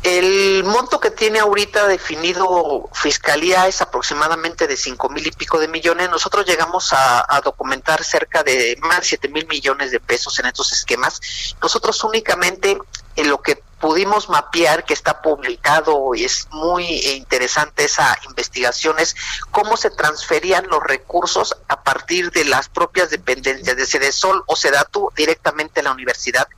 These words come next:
y estas, o tecnológicos o las dependencias estatales de comunicación, y estas de inmediato lo transferían a otras, eh, a los, a las empresas privadas o proveedores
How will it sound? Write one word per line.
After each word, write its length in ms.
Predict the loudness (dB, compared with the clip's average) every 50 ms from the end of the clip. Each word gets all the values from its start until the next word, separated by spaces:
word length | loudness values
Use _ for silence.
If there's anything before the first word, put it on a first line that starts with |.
| -16 -12 -10 -8 -8 -8 -4
y 160 | 0 2 2 2
estas, 460 | 2 0 0 0 0 0 -2 -6 -18 -20 -20 -20 -20 -8
o 160 | -6 -4 -4 -2
tecnológicos 800 | -2 -2 0 0 2 2 4 2 2 2 -2 -2 -2 -2 0 0
o 20 |
las 120 | 0 0 -2
dependencias 680 | -4 -4 -2 -4 -2 -2 -2 -2 -2 -2 -2 -2 -2
estatales 480 | -2 -2 -4 -4 -2 -2 -2 -2 -2 -4
de 80 | -4
comunicación, 680 | -4 -2 -4 -4 -6 -6 -4 -4 -4 -2 0 -2 -2 -2 -4 -8 -10 -10 -8 -6 -2
y 100 | 0 0
estas 280 | 0 2 0 0 0 0
de 80 | -2
inmediato 600 | -2 -2 -2 -2 -2 0 2 0 0 2 2 0
lo 100 | 0 0
transferían 720 | 0 -2 -2 -2 -4 -4 -2 -2 -2 0 0 0 0 0 0
a 100 | 2 2
otras, 460 | 0 0 0 0 0 0 0 -2 -4 -8
eh, 440 | -6 -4 -4 -2 -2 -4 -4 -6 -8 -12 -8 -4
a 80 | -2 -2
los, 260 | -2 -2 -4 -6 -6 -8 -8 -6 -4 -2
a 60 | 0 0
las 220 | 0 0 0 0
empresas 440 | -2 -2 -2 -2 0 2 0 0 -2
privadas 500 | -2 -2 0 2 4 4 4 2 0 -2
o 60 | -4
proveedores 760 | -2 0 2 2 2 2 4 2 2 2 0 -2 -4 -6 -8